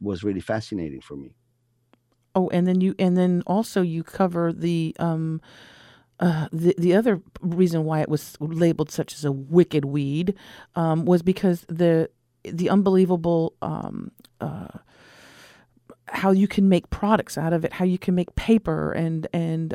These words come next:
Speaker 2: um, fabric, and you wouldn't have to cut down all of these trees. It's just,
Speaker 1: Uh-huh.
Speaker 2: it's li-, literally a miracle, uh, plant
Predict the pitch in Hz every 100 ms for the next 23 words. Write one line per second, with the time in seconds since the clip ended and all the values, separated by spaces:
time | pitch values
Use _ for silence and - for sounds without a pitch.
0 | - 165 160 - 220 226 185 165 147 -
1 | - - 165 165 165 175 185 196 190 -
2 | 185 - 220 202 185 180 - 175 185 165
3 | 165 156 - - 208 226 190 160 165 -
4 | - - - - 185 170 - 202 - 214
5 | 233 - 185 190 202 233 208 262 226 165
6 | 160 165 170 190 202 196 170 151 151 -
7 | _ - 147 147 - 175 190 135 -